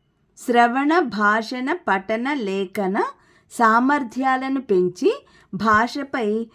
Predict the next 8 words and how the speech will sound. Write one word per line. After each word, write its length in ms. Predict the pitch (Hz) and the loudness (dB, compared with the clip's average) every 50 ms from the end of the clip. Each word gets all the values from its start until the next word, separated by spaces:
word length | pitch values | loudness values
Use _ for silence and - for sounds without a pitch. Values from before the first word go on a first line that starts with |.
| _ _ _ _ - | _ _ _ _ 0
పట్టు 420 | 247 254 247 - _ - 339 339 - | 0 0 0 -2 _ -2 -2 0 0
కలిగించడం. 840 | 302 262 247 240 208 214 214 202 180 175 170 160 160 151 147 147 - _ _ _ _ _ _ _ _ _ _ _ _ _ _ _ _ _ _ _ _ _ _ _ _ _ _ _ _ _ _ _ _ _ _ - | 0 0 0 -2 0 0 0 -2 -2 -2 -4 -4 -2 -4 -6 -8 -10 _ _ _ _ _ _ _ _ _ _ _ _ _ _ _ _ _ _ _ _ _ _ _ _ _ _ _ _ _ _ _ _ _ _ -4
విద్యార్థులకు 1000 | 226 277 311 262 - 302 320 330 339 339 302 302 262 320 311 320 311 311 311 302 302 285 | -2 0 0 0 2 4 6 6 6 4 2 0 0 0 2 2 0 0 0 -2 0 0
అందించే 520 | 277 277 269 285 262 262 247 214 269 262 254 | 0 0 0 0 -2 -4 -4 -4 -4 -4 -2
ఒకటవ 460 | 240 226 214 208 220 220 214 262 269 269 262 269 | 0 0 -2 -2 -2 -4 -4 -4 -4 -4 -4 -4
తరగతి 400 | 254 240 247 240 247 220 - 233 | -4 -4 -2 -4 -4 -6 -8 -10
పుస్తకంలో 760 | 214 - 185 - _ - 202 196 - 185 175 160 160 196 262 494 508 - _ _ _ _ _ - | -8 -10 -12 -10 _ -12 -10 -6 -4 -4 -2 0 0 0 0 -2 -2 -6 _ _ _ _ _ -8
ఉండవలసిన 840 | 196 208 247 262 269 294 294 277 294 285 285 277 - - 285 269 | -4 0 0 2 2 2 2 0 0 -2 -2 -4 -6 -4 -2 0